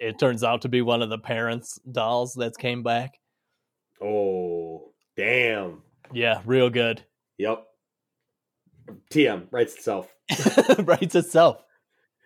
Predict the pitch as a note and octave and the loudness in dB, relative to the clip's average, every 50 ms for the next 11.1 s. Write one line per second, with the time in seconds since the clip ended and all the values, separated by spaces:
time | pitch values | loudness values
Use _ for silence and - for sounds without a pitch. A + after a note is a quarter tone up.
0 | _ - - - - - _ _ _ _ _ _ _ _ C3 C3+ C#3+ C#3 C#3+ C#3+ | _ -20 -20 -20 -20 -20 _ _ _ _ _ _ _ _ -4 -4 -4 -4 -4 -4
1 | D3+ D#3 E3+ D#3 C#3+ B2 A#2 A2 G#2+ G#2+ - A2+ G#2 F#2+ F#2 F#2+ G2+ G#2+ A2 A2+ | 0 2 2 2 4 2 2 0 -2 -2 -4 -4 -4 -2 -2 -4 -4 -4 -4 -2
2 | A#2 A#2+ A#2+ C3 C3 B2 B2 A#2+ A#2 A2+ G#2+ - G#2+ A2 A2+ A2 G#2+ G#2 A2+ - | -2 0 2 2 0 2 2 4 4 4 2 0 -4 -4 -2 -2 -2 -2 -6 -8
3 | - - - B2+ B2+ A#2+ G#2+ A2+ - - A#2+ A2 G#2+ G2+ G2+ G2 F#2+ G2 G2+ F#2+ | -10 -6 -2 0 0 0 0 -2 0 0 -2 -2 0 -2 -4 -4 -4 -4 -4 -6
4 | - - G2 F#2+ F#2 F2 E2 D#2+ - - _ _ _ _ _ _ _ - G#2+ A2 | -6 -8 -10 -10 -10 -10 -12 -14 -16 -18 _ _ _ _ _ _ _ -8 -4 -2
5 | B2 A#2+ C#3 D#3 A#2+ G#2 G2 A2 A#2 B2+ C3 C3 A2 G2 G#2+ G2+ F#2 F2 - - | -2 -2 -2 -2 -2 0 2 2 2 2 2 2 0 0 -2 -6 -6 -8 -12 -16
6 | _ - F#2 E2+ - E2+ E2 E2 E2+ G#2 A#2+ _ _ _ _ _ _ _ _ _ | _ -10 -10 -10 -10 -14 -16 -14 -16 -16 -18 _ _ _ _ _ _ _ _ _
7 | _ _ A2 C3 D#3 - - _ _ _ _ _ _ _ _ _ _ _ _ - | _ _ -14 -14 -14 -14 -18 _ _ _ _ _ _ _ _ _ _ _ _ -20
8 | G#2+ G2+ - - C3 C#3+ D3+ B2 - - - F2 - _ _ - - - _ _ | -20 -4 -2 0 2 4 4 2 2 -2 -10 -16 -18 _ _ -20 -20 -20 _ _
9 | _ _ _ _ _ _ _ _ _ _ _ _ - C#3+ C3+ A#2+ - - E3 A#3 | _ _ _ _ _ _ _ _ _ _ _ _ -6 -6 -6 -4 -4 -4 -4 -4
10 | C4+ - - - - G2 G2 F#2 F#2 G2 G2 - - F#2+ F#2 F2+ F2+ F2+ F2+ F2 | -4 -6 -8 -8 -8 -8 -10 -12 -12 -12 -14 -14 -14 -14 -16 -16 -16 -16 -16 -16
11 | F2+ - | -18 -20